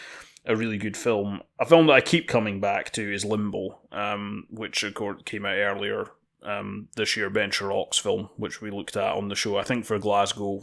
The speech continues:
Film Festival, and then it's, I think it's on Mubi now. Like that, that's another one that really stood out to me. So th-, these are all fil-, and I'd, I'd, I'd, I'd back up a lot of the films that have been mentioned here, like Petite Maman is another one that I would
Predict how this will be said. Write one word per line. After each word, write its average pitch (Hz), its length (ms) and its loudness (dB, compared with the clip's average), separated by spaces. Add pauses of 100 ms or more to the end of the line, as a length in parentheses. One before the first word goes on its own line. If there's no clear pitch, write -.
Film 101 260 -4
Festival, 98 460 -4
and 101 100 -6
then 98 100 -6
it's, - 260 -8
I 104 240 0
think 107 180 -4
it's 104 100 -4
on 104 140 -4
Mubi 104 240 -6
now. 101 260 0
Like 110 200 0
that, 123 360 6 (440)
that's 117 180 6
another 110 240 2
one 101 160 0
that 98 60 -4
really 101 420 -8
stood - 340 -2
out 98 220 0
to - 80 -8
me. 98 160 -8
So 101 180 0
th-, 123 280 -6
these 147 180 4
are 135 140 10
all 135 160 12
fil-, 117 220 4
and 113 140 4
I'd, 120 200 6
I'd, 117 280 6
I'd, 120 280 0
I'd 123 220 0
back 139 280 8
up 135 140 6
a - 20 2
lot 110 220 2
of 113 80 -4
the 110 60 -6
films 117 340 2
that 104 60 0
have 107 100 -4
been 113 120 -4
mentioned 110 440 -2
here, 117 160 2
like 107 180 0
Petite 107 300 -2
Maman 107 380 -2
is 107 160 -4
another 104 220 -2
one 101 180 -4
that 98 100 -2
I 98 60 0
would 101 260 -6